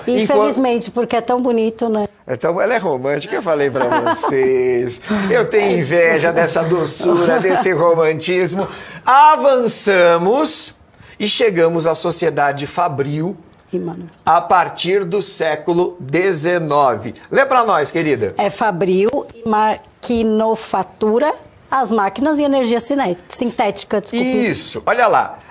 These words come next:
Speaker 1: Agora, pra aumentar a produção, a gente padro-, padroniza uma matriz e começa a fazer ali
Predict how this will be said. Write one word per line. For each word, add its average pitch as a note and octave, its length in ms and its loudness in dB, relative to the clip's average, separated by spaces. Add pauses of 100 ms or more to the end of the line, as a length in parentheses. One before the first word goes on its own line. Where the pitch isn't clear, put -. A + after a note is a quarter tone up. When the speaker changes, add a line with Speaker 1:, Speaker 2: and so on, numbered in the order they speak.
(180)
Speaker 1:
Agora, E3 680 4 (340)
pra A3 440 2
aumentar G3+ 1000 2
a C#3 80 2
produção, C#3 840 0
a E3+ 100 0
gente E3 240 -4
padro-, C3 460 0
padroniza C#3+ 760 0
uma A3 160 0
matriz D3 640 -4 (600)
e B3 120 -2
começa A3+ 460 2
a G#3+ 40 -2
fazer F#3+ 460 0
ali E3 480 0